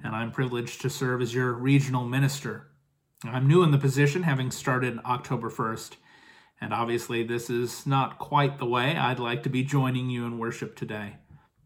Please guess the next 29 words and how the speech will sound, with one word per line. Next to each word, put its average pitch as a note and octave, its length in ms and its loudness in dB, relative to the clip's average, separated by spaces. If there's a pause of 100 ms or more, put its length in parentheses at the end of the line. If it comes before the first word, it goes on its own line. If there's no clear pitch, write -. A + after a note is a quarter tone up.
I A2+ 100 -8
wish B2 240 -2
that A2+ 120 -4
we B2 120 -4
could C3 140 -2
be A#2+ 140 -2
face-to-face B2 720 -4
so - 100 -6
that A#2+ 140 -6
we B2 160 -6
could A#2+ 240 -6 (320)
get - 220 -2
to C3 100 -2
know A#2 200 -4
each A2+ 200 -6
other G#2+ 380 -8 (260)
better. - 400 -10 (840)
But C#3+ 200 -6
that D3 220 0
said, C#3 320 0
for D3 160 0
the D3 80 4
time D3 300 4
being, C3+ 480 0 (840)
this B2+ 360 -2
is, B2 300 -6 (180)
uh, B2+ 240 -8 (120)
one C#3+ 320 4
way G#2 380 -6